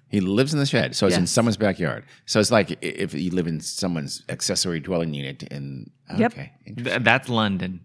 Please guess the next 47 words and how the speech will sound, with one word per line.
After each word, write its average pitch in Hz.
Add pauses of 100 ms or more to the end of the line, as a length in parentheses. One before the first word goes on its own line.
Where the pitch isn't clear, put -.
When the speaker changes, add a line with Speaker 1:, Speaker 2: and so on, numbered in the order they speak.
Speaker 2:
It 180
is 190
Speaker 1:
Huh. 185
Speaker 2:
London. 120
Speaker 3:
That's 131
how 120
expensive 107
that 101
shit 113
is. 107
Speaker 2:
Yep. 175 (320)
Speaker 1:
I 120
live 107
in 95
a 90
shed. 90
It, 92
yes, 95
it -
was 90
a 78
tool 69
shed. 73
Yes, 80
it 82
was 76
Speaker 3:
Honestly? 104
Speaker 1:
a -
garage. 151 (360)
Speaker 2:
And 233
I, 214
and, 208
and 196
I 190
have 196
heard 185
Speaker 3:
More 185
Speaker 2:
of 170
that 175
before. 165
Speaker 1:
Yeah. 151
Speaker 3:
Me 139
Speaker 2:
Pe-, 160
Speaker 3:
too. 127
Speaker 2:
people 160
living 165
in 160